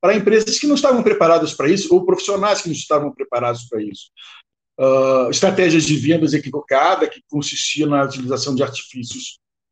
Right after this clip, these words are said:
para que, ah, ah, fosse vendido mais e pouco atenção fosse dada à questão dos direitos dos participantes. Muitos deles, eh,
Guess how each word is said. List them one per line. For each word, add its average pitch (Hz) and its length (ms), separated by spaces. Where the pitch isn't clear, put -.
para 131 240
que, 139 380
ah, 127 540
ah, 117 840
fosse 151 260
vendido 143 520
mais 139 480
e - 60
pouco 196 300
atenção 160 520
fosse 143 320
dada 135 480
à 127 80
questão 143 320
dos 143 160
direitos 143 380
dos 120 140
participantes. 135 840
Muitos 240 440
deles, 185 640
eh, 175 260